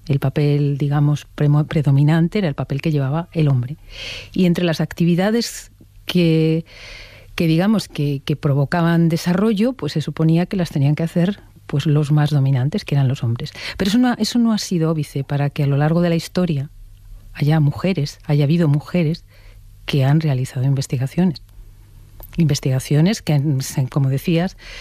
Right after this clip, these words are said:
están ocultas o se han olvidado y que poco a poco van saliendo, pero la curiosidad, yo siempre digo que la curiosidad no tiene ni género ni sexo. Y ha habido mujeres,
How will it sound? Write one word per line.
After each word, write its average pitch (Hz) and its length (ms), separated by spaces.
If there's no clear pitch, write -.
están - 240
ocultas 226 640
o - 60
se 156 120
han 147 80
olvidado 139 560
y 147 120
que 147 100
poco 151 220
a 147 80
poco 156 220
van 147 160
saliendo, 151 600
pero 139 520
la 165 140
curiosidad, 170 640
yo 208 100
siempre 175 280
digo 185 180
que 180 80
la 156 120
curiosidad 156 460
no 180 120
tiene 160 240
ni 143 100
género 233 380
ni 190 100
sexo. - 460
Y 147 240
ha 143 60
habido 135 180
mujeres, 139 580